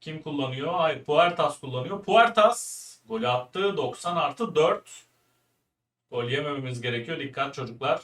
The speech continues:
Ve evet, şampiyonluk geliyor. Girona'yla iki iki berabere kaldığımız bu deplasmanda şampiyon oluyoruz.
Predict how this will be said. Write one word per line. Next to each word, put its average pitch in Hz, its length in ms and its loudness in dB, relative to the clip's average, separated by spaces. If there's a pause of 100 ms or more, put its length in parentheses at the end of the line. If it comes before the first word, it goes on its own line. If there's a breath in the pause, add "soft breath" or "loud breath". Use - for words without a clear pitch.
(340)
Ve 214 60 2
evet, 208 600 4
şampiyonluk 196 880 -2
geliyor. 160 480 0 (300)
Girona'yla 156 840 2 (300)
iki 220 280 -6
iki 202 240 -2
berabere 147 440 2
kaldığımız 131 500 0
bu 127 100 -6
deplasmanda 120 1080 -2 (360)
şampiyon 196 800 -2
oluyoruz. 123 720 -6